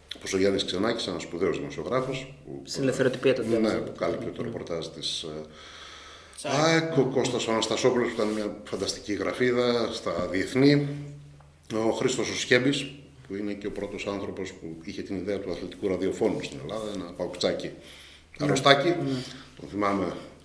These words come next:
Speaker 1: να κλαίει το βράδυ του Μονάχου με Bayern παοκ στα πέναλτι, με το πέναλτι του Μαλιούφα. Ε, και αρκετούς άλλους που μετά από τριάντα εφτά χρόνια <laughs> δεν
Speaker 2: Όπως και ο,
Speaker 1: έφυγαν.
Speaker 2: ο
Speaker 1: Ο Κώστας
Speaker 2: Αποδητηριάδης,
Speaker 1: Κέσσαρης
Speaker 2: έτσι,
Speaker 1: πρόσφατα.
Speaker 2: ναι, ναι, σωστό.
Speaker 1: Μας άφησε μια μεγάλη ελευθερία ο Νίκος Καραγιαννίδης,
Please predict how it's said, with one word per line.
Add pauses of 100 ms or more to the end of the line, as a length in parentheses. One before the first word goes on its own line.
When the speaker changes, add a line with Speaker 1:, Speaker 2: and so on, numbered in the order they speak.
(260)
Speaker 1:
να
κλαίει (120)
το
βράδυ
του
Μονάχου
με
Bayern (220)
παοκ
στα
πέναλτι, (760)
με
το
πέναλτι
του
Μαλιούφα. (680)
Ε, (240)
και
αρκετούς
άλλους
που (220)
μετά
από
τριάντα
εφτά
χρόνια (200)
<laughs>
δεν
Speaker 2:
Όπως
και
ο,
Speaker 1:
έφυγαν.
Speaker 2:
ο (180)
Speaker 1:
Ο
Κώστας
Speaker 2:
Αποδητηριάδης,
Speaker 1:
Κέσσαρης
Speaker 2:
έτσι,
Speaker 1:
πρόσφατα.
Speaker 2:
ναι,
ναι, (220)
σωστό. (100)
Speaker 1:
Μας
άφησε
μια
μεγάλη
ελευθερία
ο
Νίκος
Καραγιαννίδης,